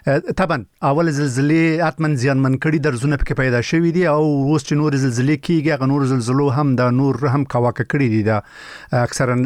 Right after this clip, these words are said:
اه، زیانمن شوي ودانۍ یا کورونه. خلکو ته څه پ-، کول پکار دي؟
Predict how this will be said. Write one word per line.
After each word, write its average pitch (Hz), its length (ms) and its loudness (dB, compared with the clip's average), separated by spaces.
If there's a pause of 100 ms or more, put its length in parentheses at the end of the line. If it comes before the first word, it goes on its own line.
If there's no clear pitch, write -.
(100)
اه، 113 480 0
زیانمن 117 340 0
شوي 120 420 0
ودانۍ 110 440 0
یا 113 160 2
کورونه. 107 480 -2 (420)
خلکو 226 380 -2
ته 196 100 -4
څه 196 100 -4
پ-، - 160 -10 (140)
کول 156 240 0
پکار 131 360 -2
دي؟ 101 240 -4